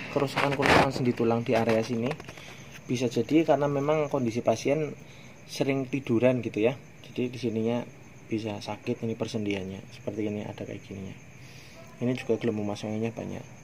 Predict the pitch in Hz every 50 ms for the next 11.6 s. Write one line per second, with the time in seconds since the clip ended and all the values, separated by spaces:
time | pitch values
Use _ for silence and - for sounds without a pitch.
0 | - - - - 113 - 117 104 107 104 127 135 139 135 143 139 - - - 127
1 | 117 113 - 113 107 - 117 110 107 - 135 147 143 - 123 113 107 104 98 -
2 | - - - - - - - - - - - 120 113 110 110 110 110 110 - 117
3 | 110 104 101 123 127 127 - 110 104 - - 113 107 107 110 117 117 107 113 110
4 | 110 107 107 104 - 101 101 101 98 95 101 104 107 123 147 165 160 - - -
5 | - - - - - - 127 123 123 135 139 151 147 147 147 - 151 151 156 147
6 | 139 127 - 123 120 123 117 110 127 135 139 135 135 131 - 117 107 113 113 113
7 | 113 113 117 127 139 147 151 156 156 147 - - - - - - - - - -
8 | - - 120 113 110 110 110 107 110 110 107 107 - - - - - 110 110 107
9 | 104 104 104 - 117 123 123 - - 107 101 107 104 98 101 - - - - -
10 | 107 - - - 110 113 113 110 110 117 135 139 - 104 107 104 117 107 107 113
11 | 120 - 113 110 110 107 - - 113 107 104 107